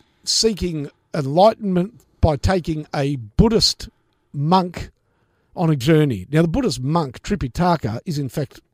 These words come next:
the role is played by a quite attractive woman, but it's not a woman, it's a young boy in the show.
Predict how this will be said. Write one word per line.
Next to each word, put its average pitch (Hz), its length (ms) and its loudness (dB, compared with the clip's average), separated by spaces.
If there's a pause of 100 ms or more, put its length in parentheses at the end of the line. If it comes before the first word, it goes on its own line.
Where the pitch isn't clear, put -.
(280)
the 160 120 -4
role 190 240 2
is 127 80 -4
played 139 320 -2
by 139 140 0
a 117 40 -8
quite 147 180 -6
attractive 127 480 -6
woman, 160 300 2 (400)
but 151 240 -2
it's 160 180 -8
not 185 120 2
a 190 40 4
woman, 127 280 -2
it's 131 120 -8
a 151 60 -2
young 151 240 4
boy 143 320 6
in 113 180 -2
the 104 60 -4
show. 143 400 0